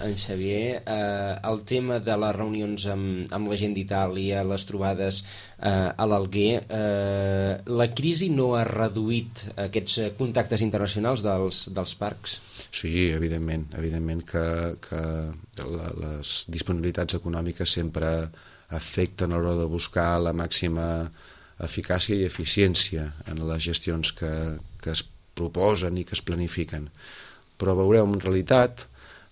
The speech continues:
Speaker 2: eh, tot el marc de col·laboració establert amb Itàlia ja des de fa molts anys no, mai ha representat, eh, una despesa important.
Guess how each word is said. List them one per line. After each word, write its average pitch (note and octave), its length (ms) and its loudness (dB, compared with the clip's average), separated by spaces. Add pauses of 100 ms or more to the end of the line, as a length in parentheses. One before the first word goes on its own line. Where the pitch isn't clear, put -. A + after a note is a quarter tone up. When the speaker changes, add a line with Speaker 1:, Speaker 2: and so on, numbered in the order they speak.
Speaker 2:
eh, F2 520 0
tot F#2+ 260 0
el F#2+ 160 6
marc F#2+ 320 4
de F2 200 2
col·laboració F2+ 1400 4
establert F2 840 0 (300)
amb F2 160 -2
Itàlia E2+ 380 2
ja E2+ 80 0
des E2+ 160 -2
de E2+ 100 -2
fa F2 420 0
molts F2 360 0
anys F#2 440 0 (440)
no, F2+ 300 2
mai F2+ 440 2
ha E2+ 80 0
representat, E2+ 840 -2
eh, E2+ 420 -2
una F2 220 -2
despesa F2 440 -2
important. E2 560 -4